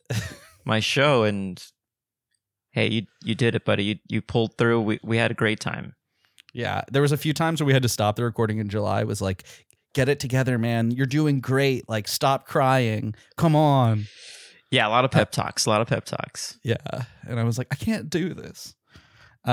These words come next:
Speaker 1: I'm a little bit more Southern in that universe. Um,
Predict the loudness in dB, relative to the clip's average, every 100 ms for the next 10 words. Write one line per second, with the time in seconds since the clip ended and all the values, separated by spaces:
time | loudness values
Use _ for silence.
0 | 4 6 6 6 4 4 2 2 0 2
1 | 0 -2 -4 -4 -4 -4 -6 -8 -12 -14
2 | -20 _ _ _ _ 2 4 4 2 0
3 | -4